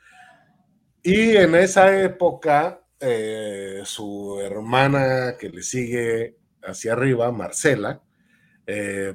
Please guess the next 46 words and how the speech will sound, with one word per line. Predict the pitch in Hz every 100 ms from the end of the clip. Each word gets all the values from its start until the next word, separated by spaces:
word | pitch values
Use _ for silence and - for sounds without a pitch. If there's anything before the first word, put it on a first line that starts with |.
| -
pues, | 107 104 104
no | 110 156
sé | 190 180
si | 175
estaría | - 127 160
estrenando | 156 143 127 147 165 143
novio | 131 156 185 185 185 180
o | 147
traía | 135 123 139
un | 151 143
galán | 123 123 151 170 175 175
o | 156
lo | 147
que | 147 139
fuera. | 190 254 214
El | 139
caso | 170 180 202
es | 185
que, | 190 202 226 - _ _ _ _
pues, | 143 135
antes | 180 208 233 185
de | 190
que | 156
llegara | 143 143 180 214 -
Pablito | 180 180 214 214
a | 190
su | 202
casa, | 202 185 -
pues, | 151 127
llegó | 135 135
el | 151
galán | 143 139 151
de | 156
Marcela, | 151 156 156 - 208 175 196 - _
también | 165 135 131 135 135 147
sediento, | 143 196 220 214 190 175 202 311 _ _ _ _ -
y | 139
de-, | 151 139 143
le | 139 135
dio | 135 147 156
baje | 147 151 165
al | 127
agua | 127 131
de | 135
limón, | 143 185 359 339
cabrón, | - 120